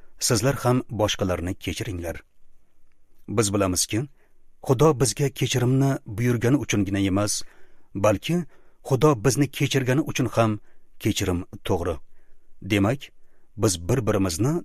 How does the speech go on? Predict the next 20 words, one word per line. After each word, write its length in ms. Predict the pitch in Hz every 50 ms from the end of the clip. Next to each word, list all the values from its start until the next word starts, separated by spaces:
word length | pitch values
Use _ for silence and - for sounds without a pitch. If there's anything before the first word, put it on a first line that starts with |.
| - -
tez 300 | - - 101 139 175 165 - - - - - -
va 180 | - - 104 104 - - -
to'liq 340 | - - 98 87 90 92 - - - - -
kechirishimiz 560 | - - 90 - 90 87 - - 90 85 92 - -
lozim. 300 | 85 80 80 - 92 82 73 - - - - - - - - - - - - - - - - - - - - - - - - - - - - -
Mulohaza 520 | - 98 110 117 123 120 - - 120 131 147
qilgin. 360 | - 107 92 87 92 87 80 73 - - - - - - - - - - - - - - - - - -
Nima 220 | 101 120 147 175
uchun 260 | - 170 - - 151 143 110
boshqalarni 540 | 117 117 - - - 107 104 104 - 147 143
kechirish 460 | - - 104 - - 113 135 135 - - -
to'g'ri? 360 | - - 147 127 107 92 90 80 - - - - - - - - - - - - - - - - - - -
Muqaddas 480 | - 110 - - 120 107 101 127 127 -
kitobdan 460 | - - 127 117 - - 127 123 127 123 - - - - -
bugun 340 | - 104 101 107 143 151 156 -
o'qiladigan 540 | - 135 110 - 117 117 107 101 117 120 127
oyatlarga 560 | - - 110 104 101 98 - 101 95 87 92 87
ko'ra, 220 | - 95 90 90 - 85 - - - - - - - - - - -
biz 220 | 101 98 117 113 95
boshqalarni 640 | 92 104 98 - - 104 95 85 87 - 85 98